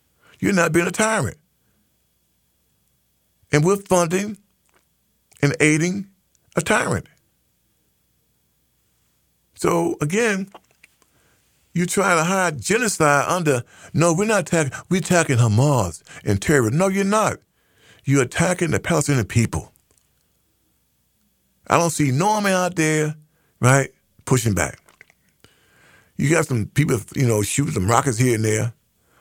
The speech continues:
but they got no army. They don't have no army. They got no army. They got no trained army with, with, with, with, uh, sufficient firepower to rival what we have given the, the, the,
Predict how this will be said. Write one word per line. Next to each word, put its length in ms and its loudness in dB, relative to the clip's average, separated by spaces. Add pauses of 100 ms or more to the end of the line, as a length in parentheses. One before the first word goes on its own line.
but 80 -4
they 80 0
got 160 2
no 100 -2
army. 300 -2 (800)
They 100 2
don't 200 2
have 200 0
no 240 0
army. 500 0 (880)
They 140 0
got 220 2
no 420 -2
army. 400 0
They 120 -2
got 220 -2
no 680 0 (260)
trained 500 0
army 400 0 (600)
with, 200 0
with, 280 -2
with, 200 -2
with, 200 -4
uh, 200 0
sufficient 540 -4
firepower 640 0 (400)
to 100 -4
rival 640 0 (260)
what 180 -2
we 100 0
have 120 -2
given 420 0
the, 500 0
the, 600 -2
the, 300 0